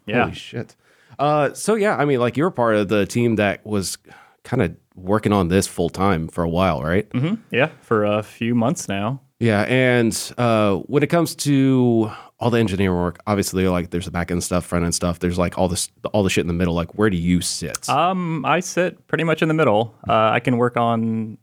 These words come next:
Speaker 1: do the back end work as well as the front end stuff. So I'm kind of doing it all.
Speaker 2: Okay, sweet.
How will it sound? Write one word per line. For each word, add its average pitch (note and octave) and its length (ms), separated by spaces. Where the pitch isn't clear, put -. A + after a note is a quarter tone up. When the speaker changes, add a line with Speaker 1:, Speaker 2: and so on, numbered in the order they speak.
Speaker 1:
do A#2+ 100
the A2 100
back C3+ 220
end D3 100
work C#3 220
as A2+ 80
well A2 160
as G#2 60
the G2+ 120
front A2 200
end G#2+ 160
stuff. G#2 360
So G2+ 260
I'm G2+ 260
kind G#2 240
of G#2 180
doing A2 160
it G#2+ 80
all. A2 300
Speaker 2:
Okay, F2 240
sweet. - 580